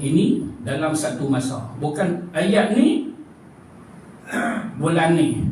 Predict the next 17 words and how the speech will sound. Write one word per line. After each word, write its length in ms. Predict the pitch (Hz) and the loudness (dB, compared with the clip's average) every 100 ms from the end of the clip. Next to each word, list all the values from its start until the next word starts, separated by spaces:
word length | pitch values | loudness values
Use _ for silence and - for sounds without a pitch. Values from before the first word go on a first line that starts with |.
| - - - - | -4 -10 -16 -4
Ayat 380 | 170 226 - | 0 2 2
kedua, 500 | 240 226 311 330 - - - - - | 2 2 2 0 -4 -8 -16 -20 -14
bulan 320 | 135 151 165 156 | -4 -2 0 0
depan. 400 | - 139 95 98 - - - - - 110 | 0 -2 -4 -6 -10 -16 -20 -20 -18 -10
Bukan 180 | 113 - | -6 -6
macam 140 | - 107 | -6 -6
tu. 120 | 95 | -8
Pada 280 | - 120 117 - - | -6 -4 -2 -4 -6
satu 340 | - - 123 127 | -8 -8 -6 -2
masa. 320 | 120 117 117 - - - - | 0 0 -4 -12 -18 -20 -18
Okey, 240 | - 104 104 - | -10 -8 -8 -10
contoh 400 | - 139 143 160 | -4 -2 0 0
dia. 160 | 156 113 95 - - - - - - - - - - - - - - - - - | 0 -2 -4 -6 -12 -18 -20 -20 -20 -20 -20 -20 -20 -20 -20 -20 -20 -20 -16 -4
Ambil 320 | 143 170 170 | 2 2 2
ayat 240 | 151 156 | -2 -2
mineral 460 | 151 165 170 156 147 | 2 4 4 4 2
ni. 320 | 139 - - | 2 0 0